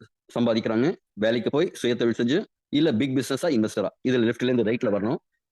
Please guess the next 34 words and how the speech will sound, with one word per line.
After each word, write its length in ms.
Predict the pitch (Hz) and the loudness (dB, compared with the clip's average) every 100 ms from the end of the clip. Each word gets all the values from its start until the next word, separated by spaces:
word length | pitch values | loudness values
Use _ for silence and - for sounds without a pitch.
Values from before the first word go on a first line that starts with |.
| _ | _
இப்ப 420 | 151 165 147 - | -2 0 0 0
நாம 320 | 120 139 151 180 | 0 0 0 0
பிடிச்ச 300 | 190 - 156 | -2 0 -2
விஷயத்த 260 | 170 160 | -2 -2
நம்ம 160 | 127 120 | -2 -2
செய்யும் 240 | 135 123 | 0 0
போது 140 | 131 165 | 0 -2
பணக்காரர் 400 | 113 123 110 101 | -4 -4 -2 0
ஆக 240 | 95 101 | 0 0
முடியும், 220 | 101 120 143 | 0 0 0
வெற்றியாளர் 440 | - - 101 98 | -2 -2 -2 0
ஆக 140 | 95 | 0
முடியும். 240 | 98 110 196 - - | 0 0 -4 -8 -4
இன்னொரு 280 | 117 147 | 0 2
விஷயம், 300 | 120 - 170 - | 0 0 -4 -2
யார் 300 | - 120 147 | -2 0 -2
ஒருத்தர் 280 | - 170 180 _ _ _ 117 | -2 -4 -4 _ _ _ -6
மத்தவங்களோட 380 | 117 139 127 113 | -2 2 2 0
பிரச்சனைகளுக்கு 560 | - 139 202 175 143 139 | -2 -2 0 0 0 0
ஒரு 120 | 113 - | -2 0
சொல்யூஷன் 300 | 151 160 135 | -2 0 -2
கொடுக்குறாங்களோ, 400 | 113 107 101 156 - | -2 0 0 0 0
அவங்க 180 | 110 | 0
வெற்றியாளர் 360 | 104 - 104 95 | 0 -2 -4 -2
ஆக 200 | 90 90 | -2 -2
முடியும். 220 | 87 80 _ _ _ | -6 -8 _ _ _
இன்னைக்கு 380 | - 175 175 147 | -2 -2 0 0
நிறைய 240 | 135 160 170 | 0 0 -2
பிரச்சனை 360 | 135 - 151 | -2 0 0
என்னன்னு 160 | 120 110 | 0 -2
பாத்தீங்கன்னா, 420 | 98 104 110 113 - _ _ _ _ _ _ _ _ _ _ | -2 -2 0 -4 -6 _ _ _ _ _ _ _ _ _ _
எல்லாருக்குமே 540 | 131 170 147 160 180 | -2 0 0 0 0
ஆரோக்கிய 340 | 110 117 117 101 | -2 -2 -2 -2
குறைவு. 280 | 98 92 | -2 -4